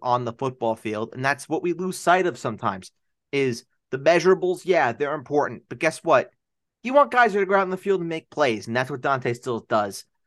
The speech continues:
um, at a very, very, very high level. Uh, and he did so at, at West Virginia. Um, now that we look at teams that could potentially use some interior defensive line help, uh, we mentioned the Detroit Lions. They could use it.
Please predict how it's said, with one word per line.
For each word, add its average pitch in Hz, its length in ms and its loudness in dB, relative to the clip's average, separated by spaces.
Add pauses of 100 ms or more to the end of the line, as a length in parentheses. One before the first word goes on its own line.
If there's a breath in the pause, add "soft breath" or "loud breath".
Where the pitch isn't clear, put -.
(120)
um, 104 240 -2
at 117 120 -2
a 113 40 -2
very, 120 420 2
very, 113 400 0
very 110 340 -2
high 107 260 -4
level. 98 480 -6 (380)
Uh, 90 200 -6
and 92 120 -12
he 117 80 -10
did 151 240 0
so 95 280 0
at, 107 300 -4
at - 300 -6
West 110 260 -4
Virginia. 101 500 -12 (320)
Um, 104 540 -2 (1200)
now 147 180 2
that 156 60 0
we 160 80 0
look 147 220 -2
at - 160 -14
teams 147 400 -6
that 131 180 -4
could 135 200 -2
potentially 127 380 -2
use 123 240 -4
some 110 140 -14
interior 117 460 -2
defensive 110 400 -6
line 104 240 -4
help, 147 340 0 (320 soft breath)
uh, 95 200 -2
we 95 100 -8
mentioned 131 320 -6
the 131 60 -6
Detroit 123 340 0
Lions. 123 460 2
They 110 160 -8
could 113 240 -10
use 117 240 -4
it. 117 140 -4